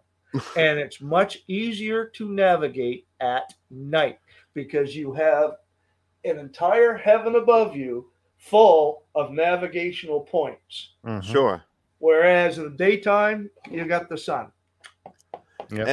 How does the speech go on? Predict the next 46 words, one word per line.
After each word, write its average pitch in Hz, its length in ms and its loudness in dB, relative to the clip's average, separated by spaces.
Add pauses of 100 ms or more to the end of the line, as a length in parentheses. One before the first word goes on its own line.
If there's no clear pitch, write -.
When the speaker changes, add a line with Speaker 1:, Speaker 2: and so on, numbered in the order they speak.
(120)
Speaker 1:
And, 135 140 -10
and 127 180 -2
it's - 140 -6
interesting 156 460 -2
you 98 60 -6
brought 120 200 2
up 120 100 0
those 98 220 -4
three, 104 320 -6
Betelgeuse 104 640 -10
and 92 240 -14
Ca-, 104 280 -4
uh, 98 160 -4
you 110 80 -2
know, 104 160 4
and 104 160 -2
Cassiopeia 110 800 2
and, 104 140 -6
and 98 100 -10
Sirius, 110 480 -4
and 107 180 -10 (680)
because 127 440 2 (260)
those 147 440 2
are 165 260 0
seen 107 500 -6
on 98 260 -8
the 92 80 -4
Xena 110 340 -8
map. 82 260 -14 (180)
You 104 140 -8
know 101 140 -2
that. - 220 -12 (460)
Speaker 2:
What 226 140 2
do 233 60 -2
you 226 60 -4
mean? 220 260 -4 (760)
Speaker 1:
Jeff, 131 220 0
pull 202 140 -2
up 196 100 -4
the 165 80 -4
Xena 117 240 -6
map. - 240 -16 (300)
Speaker 3:
All 120 60 -4
right. 117 320 0
Speaker 2:
What? 226 200 4
Speaker 1:
Those, 175 240 4